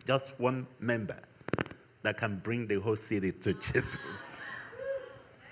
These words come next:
And I'm sure pastor likes it too. Every pastor wants that.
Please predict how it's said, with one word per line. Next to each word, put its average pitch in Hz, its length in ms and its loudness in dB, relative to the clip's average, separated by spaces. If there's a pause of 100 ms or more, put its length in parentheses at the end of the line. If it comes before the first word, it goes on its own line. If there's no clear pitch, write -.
(1200)
And 127 120 2
I'm 131 140 4
sure 139 240 6
pastor 135 420 2
likes 120 380 2
it 92 220 -6
too. 85 160 -6 (1700)
Every 180 300 8
pastor 175 380 2
wants 147 440 0
that. - 220 -10